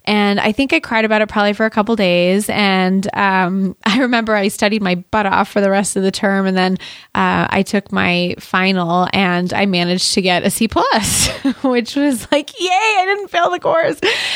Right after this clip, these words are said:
Who wants a C plus on the record? No one. But, uh,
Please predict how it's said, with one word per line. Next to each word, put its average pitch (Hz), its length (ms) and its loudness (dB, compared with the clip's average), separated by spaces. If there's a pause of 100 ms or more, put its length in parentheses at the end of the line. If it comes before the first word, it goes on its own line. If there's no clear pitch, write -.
(140)
Who 277 180 -2
wants 269 240 0
a 277 80 0
C 262 140 2
plus 262 240 0
on 254 100 2
the 247 80 2
record? 262 380 -2
No 262 200 2
one. 190 380 0
But, 185 420 0
uh, 175 480 2